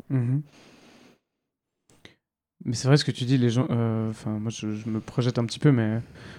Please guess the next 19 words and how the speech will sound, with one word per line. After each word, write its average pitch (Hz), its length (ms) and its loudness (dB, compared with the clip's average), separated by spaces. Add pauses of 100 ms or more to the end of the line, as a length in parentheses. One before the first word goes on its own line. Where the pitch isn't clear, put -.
(120)
quand - 120 -4
tu 110 120 -2
vois 117 120 6
quelqu'un 120 260 2
avec 113 180 0
une 110 120 -4
canne, 123 260 4
effectivement, 113 400 -4
tu - 100 -8
fais 101 220 -4 (640)
hyper 123 400 2
attention, 120 680 -2
euh... 107 200 -4 (760)
puis - 80 -8
c'est 120 100 -4
vraiment 123 260 0
un 110 60 -2
signe 135 440 2
de, 107 460 -2